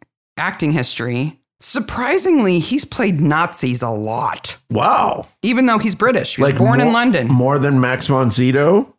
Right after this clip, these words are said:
Speaker 1: Yeah.
Speaker 2: Wow.
Speaker 1: I think it's 'cause he's blonde.
Speaker 2: Yeah, that works.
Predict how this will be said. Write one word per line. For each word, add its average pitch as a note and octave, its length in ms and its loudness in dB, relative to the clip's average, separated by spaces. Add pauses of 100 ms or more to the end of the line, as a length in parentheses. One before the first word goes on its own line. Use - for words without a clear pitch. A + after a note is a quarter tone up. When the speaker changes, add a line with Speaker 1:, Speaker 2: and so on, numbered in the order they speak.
(140)
Speaker 1:
Yeah. D#3+ 320 -2 (300)
Speaker 2:
Wow. F#3+ 440 -4 (160)
Speaker 1:
I G3 60 -4
think C4+ 140 0
it's - 120 -4
'cause G3+ 180 -4
he's F#3+ 120 -4
blonde. F#3 520 -2 (240)
Speaker 2:
Yeah, A#2 260 0 (280)
that A2+ 180 -2
works. - 420 -6